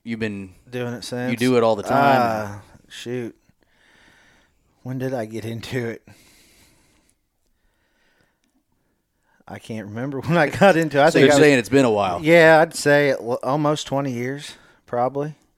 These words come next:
Speaker 2: Uh, I've always seen it done. Never,
Speaker 1: Mm-hmm.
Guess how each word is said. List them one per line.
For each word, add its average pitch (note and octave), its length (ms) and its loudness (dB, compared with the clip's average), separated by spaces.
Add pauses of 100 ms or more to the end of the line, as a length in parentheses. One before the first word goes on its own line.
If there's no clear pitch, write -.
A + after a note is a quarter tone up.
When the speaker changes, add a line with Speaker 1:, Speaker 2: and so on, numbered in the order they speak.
(800)
Speaker 2:
Uh, F#2 520 -4 (1800)
I've A#2+ 140 -4
always C#3 220 0
seen D3+ 200 -2
it C#3 140 -6
done. C3 340 -2 (140)
Never, C3 300 -2
Speaker 1:
Mm-hmm. G2 100 -12